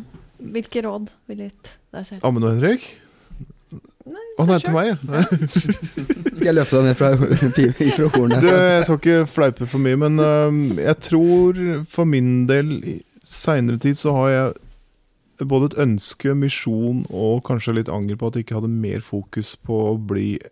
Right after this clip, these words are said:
Speaker 2: en god musiker framfor en god gitarist. Jeg tror det er mye mer behov for en god musiker. Å være en god musiker er å ha et bilde på, eller ha fokus på hele bildet, som jeg sier. For at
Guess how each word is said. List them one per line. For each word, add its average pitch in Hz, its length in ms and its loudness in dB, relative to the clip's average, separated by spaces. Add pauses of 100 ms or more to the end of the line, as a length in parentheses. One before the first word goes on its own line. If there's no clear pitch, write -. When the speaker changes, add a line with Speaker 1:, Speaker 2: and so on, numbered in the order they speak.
(120)
Speaker 2:
en 110 180 -2
god 104 220 -2
musiker 104 720 -4
framfor 107 320 -4
en 107 100 -4
god 101 220 -4
gitarist. - 640 -8 (680)
Jeg 120 80 -8
tror 120 140 -2
det 123 80 0
er - 20 0
mye 113 160 -2
mer 107 160 -2
behov 107 540 -6
for 107 100 -4
en 110 100 0
god 101 220 0
musiker. 101 560 -4
Å 123 160 -2
være 107 160 0
en 107 80 -4
god 104 160 0
musiker 98 400 -4
er 101 160 -2
å 107 80 -2
ha 92 100 -4 (200)
et 104 100 -8 (240)
bilde 107 480 -6
på, 92 160 -6 (720)
eller 107 220 0
ha 101 100 -4
fokus 104 320 -6
på 113 160 -2
hele 104 140 -2
bildet, 117 340 0
som 120 140 -4
jeg - 80 -4
sier. 175 160 -2 (880)
For 120 100 0
at 123 80 -2